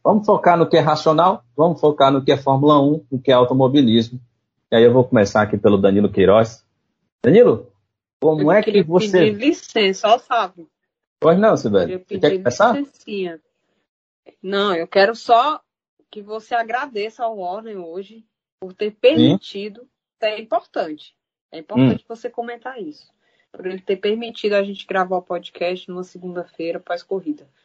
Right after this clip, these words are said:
Speaker 2: Obrigado, Warner.
Speaker 1: É verdade, bem lembrado, Sibeli, bem lembrado. Agradecer aqui ao Christian Horner por permitir, né?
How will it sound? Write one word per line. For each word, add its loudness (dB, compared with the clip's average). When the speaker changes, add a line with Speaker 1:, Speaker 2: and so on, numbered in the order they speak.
Speaker 2:
Obrigado, 0
Warner. -20
Speaker 1:
É -2
verdade, 4
bem -4
lembrado, 2
Sibeli, -8
bem -8
lembrado. -2
Agradecer -4
aqui -6
ao -4
Christian -6
Horner 0
por -2
permitir, -2
né? -10